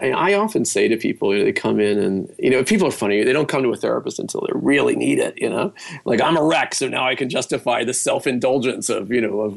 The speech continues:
of going to a therapist's office." And, and I, I tend to say to them, "Look, you know, this is gonna be a journey. It's gonna be a process, but it's going to be okay. There, there's nothing coming that you can't handle. And this story has a happy ending."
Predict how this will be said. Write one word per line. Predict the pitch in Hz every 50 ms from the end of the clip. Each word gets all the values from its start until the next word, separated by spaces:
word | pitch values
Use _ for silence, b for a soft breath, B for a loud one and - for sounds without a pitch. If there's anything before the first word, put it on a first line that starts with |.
| 120
of | - - 113 117
going | 127 117 117 110
to | 104
a | 104
therapist's | - - 123 135 131 120 - -
office." | 117 110 117 120 117 -
And, | 117 - B B B 208 B B B -
and | - 214
I, | 220 - - - - -
I | 185
tend | 190 - 269 269 262
to | 233
say | - - 202 208
to | 220 214
them, | 180 143 135 135
"Look, | 147 143 117 - -
you | 143 139
know, | 135 139 143
this | 170 180 190
is | 185 180
gonna | - 143 131 127 127
be | 139 135
a | 120
journey. | 110 - 98 98 98 98 101 98
It's | 101 - -
gonna | - 113 110 120
be | 127 131
a | 123
process, | 127 - - 92 90 87 87 - 90 92 95 -
but | - - -
it's | - - 143 147 -
going | - 226 262 285
to | 247
be | 190 180 156
okay. | 139 120 - - - 90 85 85 - - B B B B B B B B _
There, | - - -
there's | - 143 131 127 -
nothing | 165 180 175 202 196 185
coming | - - 117 107 110 107 107 107
that | - -
you | 104 101
can't | - - 135 143 135
handle. | 117 98 80 82 85 87 92 110 120 - _ B B B B B B B B - _
And | 147 160 180
this | 214 277 -
story | - - - 233 339 403 339 196 180 185
has | 190 196 208
a | 208 196
happy | 202 196 202 - 196 185
ending." | 185 196 175 127 98 98